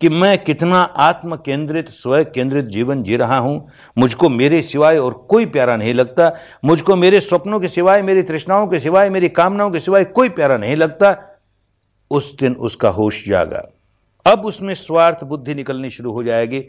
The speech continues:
आत्म केंद्रित जीवन टूटना शुरू हो जाएगा, आत्म भाव अनात्म भाव में बदलना शुरू हो जाएगा, अहंकार निकल के निरहंकार की अवस्था में आना शुरू हो जाएगा। पहले इस सच्चाई को स्वीकार तो करे,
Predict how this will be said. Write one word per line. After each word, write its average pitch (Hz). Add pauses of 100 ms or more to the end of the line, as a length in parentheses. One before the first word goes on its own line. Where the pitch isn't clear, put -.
(340)
आत्म 170
केंद्रित 147
जीवन 131
टूटना 135
शुरू 120
हो 117
जाएगा, 131 (240)
आत्म 165
भाव 147
अनात्म 170
भाव 127
में 131
बदलना 120
शुरू 117
हो 110
जाएगा, 120 (320)
अहंकार 143
निकल 147
के 160
निरहंकार 139
की 123
अवस्था 120
में 117
आना 117
शुरू 120
हो 120
जाएगा। 147
पहले 196
इस 226
सच्चाई 220
को 214
स्वीकार 214
तो 226
करे, 247